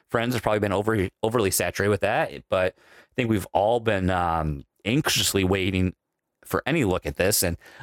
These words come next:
I know a lot of people were very kinda sour on the fact that Illumination was the studio they partnered with in the first place, but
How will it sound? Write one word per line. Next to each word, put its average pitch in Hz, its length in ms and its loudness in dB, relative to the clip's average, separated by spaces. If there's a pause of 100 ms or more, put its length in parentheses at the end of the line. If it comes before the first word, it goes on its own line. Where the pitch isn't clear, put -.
(420)
I 110 120 -2
know 120 160 2
a - 20 -2
lot 113 180 0
of 123 80 -4
people 113 240 2
were 101 140 2
very 101 440 0
kinda 107 200 0
sour 110 500 0
on 113 80 0
the 101 60 2
fact 104 320 -2
that 92 220 0 (640)
Illumination 101 600 2
was 110 120 0
the 95 80 0
studio 101 360 0
they 90 100 -2
partnered 101 340 -2
with 104 180 0
in 87 80 -2
the 71 60 -2
first 135 260 -2
place, 208 220 0
but - 180 -2